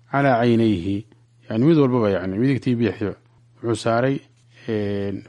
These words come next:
fartii ku xigtay suulka, wuxuu saaray, ishii buu saaray. Abu Daawuud baa wariyey, Ibn Xibbaan iyo Ibn Abi Xaatim. Een, Ibn Xajarna wuxuu yidhi sanadkiisu waa qawi, Albaanina waa saxiix buu yidhi.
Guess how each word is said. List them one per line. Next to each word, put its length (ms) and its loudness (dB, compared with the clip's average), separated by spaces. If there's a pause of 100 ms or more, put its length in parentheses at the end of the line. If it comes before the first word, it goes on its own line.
fartii 280 -4
ku 120 -8
xigtay 460 -2 (460)
suulka, 520 -2
wuxuu 280 -6
saaray, 420 0 (560)
ishii 220 0
buu 120 -4
saaray. 360 -12 (440)
Abu 180 0
Daawuud 260 4
baa 200 2
wariyey, 300 4
Ibn 180 2
Xibbaan 420 0
iyo 80 0
Ibn 120 0
Abi 160 0
Xaatim. 460 0 (680)
Een, 380 -2
Ibn 160 0
Xajarna 340 2
wuxuu 240 2
yidhi 120 0
sanadkiisu 460 -2
waa 100 2
qawi, 400 0 (440)
Albaanina 540 2
waa 400 0 (260)
saxiix 440 -2
buu 120 -2
yidhi. 300 -2